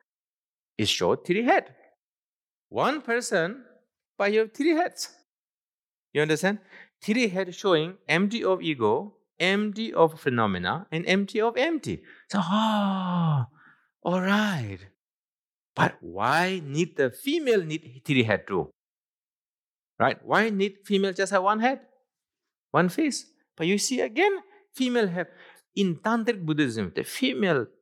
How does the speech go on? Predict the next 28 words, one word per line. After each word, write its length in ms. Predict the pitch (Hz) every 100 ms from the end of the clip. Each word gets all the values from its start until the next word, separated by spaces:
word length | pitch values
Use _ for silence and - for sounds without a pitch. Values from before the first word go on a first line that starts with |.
| 120
represent 540 | 143 160 160 151 117
the 100 | 113
most 400 | 104 147 196 190
important 420 | 147 120 107 95 -
part. 160 | - - _ _ _ _ _ _ _ _ _ _
That's 200 | - 147
why 180 | 160 143
I 40 | 135
found 320 | - 147 143
out 180 | 135 120
sometimes 560 | - 151 143 127 131 120
in 240 | 120 117
America, 600 | 95 123 131 104 98 92 - - - - _ _
they 120 | 117
look 260 | 123 147 139
at 80 | 110
a 20 |
certain 320 | 151 147 147
part 260 | - 143 127
of 120 | 107
the 80 | 101
Buddhist 360 | 117 123 -
teaching 360 | - 147 117 107
and 80 | 113
they 100 | 123
says, 340 | - 117 110
"Oh, 240 | - 151 131
this 340 | 117 139 -